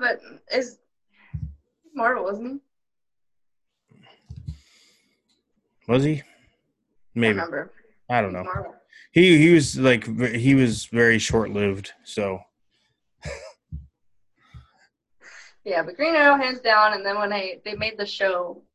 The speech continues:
Speaker 1: um, I was really excited, but I never had a time to watch T V, so I never finished the show. I've never, I, I really wanna make time to watch more because I've seen some of the episodes and I'm like, "It's amazing." <laughs>
Speaker 2: Uh,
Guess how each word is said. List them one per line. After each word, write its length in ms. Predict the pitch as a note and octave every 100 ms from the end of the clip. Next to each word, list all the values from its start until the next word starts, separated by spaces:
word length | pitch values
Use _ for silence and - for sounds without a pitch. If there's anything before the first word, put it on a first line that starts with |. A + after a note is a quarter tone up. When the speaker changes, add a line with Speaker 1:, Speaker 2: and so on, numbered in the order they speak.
| -
Speaker 1:
um, 320 | F3 F3+ F3+ _ _ _ _
I 80 | F#3
was 100 | F#3+
really 160 | F#3+ F3
excited, 380 | - F3+ F3 E3
but 160 | E3 - _
I 140 | G3 G#3+ G3+
never 200 | G3 F#3
had 140 | F#3+ F3
a 20 |
time 200 | - F#3
to 80 | E3+
watch 280 | E3+ E3+ -
T 100 | F#3
V, 160 | E3 -
so 80 | E3+
I 160 | D#3+ - _ _ _
never 280 | G3+ G#3+ G#3+
finished 340 | F#3+ F#3+ F#3+ -
the 80 |
show. 360 | F#3+ - F#3 F#3
I've 80 | F3+
never, 380 | F3+ F3+ F3+ F3+ _ _ _ _ _ -
I, 100 | F#3+ -
I 100 | F3+
really 400 | F#3 G#3 G#3+ G#3+
wanna 240 | G3+ F#3+ F#3+
make 220 | F#3+ -
time 180 | F3+ F3+
to 60 | E3+ _ _ _
watch 280 | E3+ E3 -
more 200 | E3+ D#3+
because 220 | E3+ G#3
I've 120 | G3 G3
seen 160 | C4
some 120 | B3 A3+
of 40 |
the 80 | F3
episodes 500 | E3+ - E3 - -
and 100 | -
I'm 100 | -
like, 160 | - - _ _ _ _ _
"It's 80 | G3 -
amazing." 1120 | - G#4+ - - - _ _ _ - C4 -
<laughs> 0 | - _ _ _ _ _ A#2+ - - - - - _ _ _ -
Speaker 2:
Uh, 500 | - A2+ A2 A2